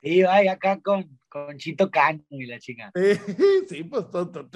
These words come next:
Speaker 2: que también, bueno, pues, su movimiento en todo eso, digo, lo, lo que hicieron ellos también fue, fue increíble. Oye, ¿qué, qué, qué escuchas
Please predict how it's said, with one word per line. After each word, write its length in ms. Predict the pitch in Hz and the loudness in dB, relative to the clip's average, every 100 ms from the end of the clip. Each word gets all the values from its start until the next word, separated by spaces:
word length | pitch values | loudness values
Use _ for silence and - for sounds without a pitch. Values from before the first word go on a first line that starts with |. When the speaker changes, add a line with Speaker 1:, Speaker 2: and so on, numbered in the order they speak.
| 156 | -10
Speaker 2:
que 120 | 196 | -8
también, 520 | 175 170 180 196 226 220 | -6 -4 0 0 0 2
bueno, 420 | 294 381 330 277 | 2 2 -4 -8
pues, 240 | 156 127 | -14 -12
su 140 | 131 143 | -12 -12
movimiento 760 | 147 139 135 143 143 165 233 | -10 -12 -12 -12 -10 -6 0
en 160 | 208 180 | 0 -2
todo 280 | 180 185 180 | -4 -2 -2
eso, 460 | 170 220 208 - _ _ _ _ _ _ | -2 -2 -4 -6 _ _ _ _ _ _
digo, 300 | 135 139 143 | -10 -6 -6
lo, 180 | 143 | -6
lo 220 | 139 143 123 | -6 -10 -10
que 100 | 135 | -12
hicieron 420 | 127 156 180 175 | -6 -4 -2 -2
ellos 280 | 175 185 180 | 0 -2 -4
también 360 | 147 147 160 | -8 -6 -8
fue, 380 | 156 170 160 131 _ _ _ _ _ _ _ _ | -6 -6 -4 -8 _ _ _ _ _ _ _ _
fue 200 | 160 165 | -6 -6
increíble. 760 | 165 180 175 160 175 185 175 _ _ _ _ _ _ - | -4 -2 0 0 -2 -4 -8 _ _ _ _ _ _ -4
Oye, 240 | 214 247 | 0 2
¿qué, 160 | 254 254 254 226 _ 190 - | 2 0 -2 -18 _ -20 -8
qué, 240 | 330 330 | -8 -4
qué 100 | - | 0
escuchas 1000 | 349 - - 302 190 254 190 170 - - | 0 0 2 2 4 2 0 -2 -12 -20